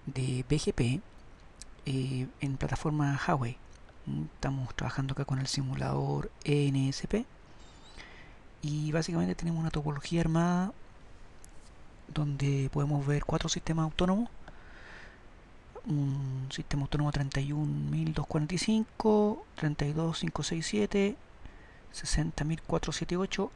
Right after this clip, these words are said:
y once mil seiscientos treinta y dos. Entonces básicamente es un, acá en uno de estos sistemas autónomos en donde puse más de un router, tengo un, un I G P, un protocolo interior, que en este caso sería O S P F.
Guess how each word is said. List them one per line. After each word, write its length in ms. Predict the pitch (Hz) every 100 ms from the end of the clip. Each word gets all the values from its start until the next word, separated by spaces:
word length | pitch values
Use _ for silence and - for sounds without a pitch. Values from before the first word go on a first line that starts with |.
| -
y 240 | 165 160 240 - - - - - - - - -
once 280 | - 156 -
mil 160 | 160 165
seiscientos 300 | 165 156 156
treinta 300 | 151 139 143
y 60 |
dos. 160 | 135 123 - - - - - - - -
Entonces 320 | - 190 - 180
básicamente 880 | 175 - 175 175 - 175 165 165 -
es 240 | 160 - 175
un, 520 | 156 151 147 143 147
acá 400 | 151 151 151 156 -
en 200 | 147 135
uno 240 | 143 160
de 60 | 156
estos 160 | 156 170
sistemas 300 | - 170 170
autónomos 480 | - 175 175 180 - - -
en 80 | 135
donde 220 | 135 127
puse 240 | 165 -
más 160 | 143 156
de 60 | 165
un 60 |
router, 360 | 165 175 - 226 - - - - - -
tengo 260 | 139 139
un, 240 | 139 139 -
un 140 | 147 143
I 80 |
G 160 | 151 151
P, 180 | 175 185
un 60 |
protocolo 320 | 190 151 143 143
interior, 420 | 143 160 196 220
que 60 |
en 60 | -
este 140 | 160 165
caso 180 | 156
sería 240 | 147 143 151
O 60 |
S 140 | 147 165
P 140 | 175
F. 240 | 190 -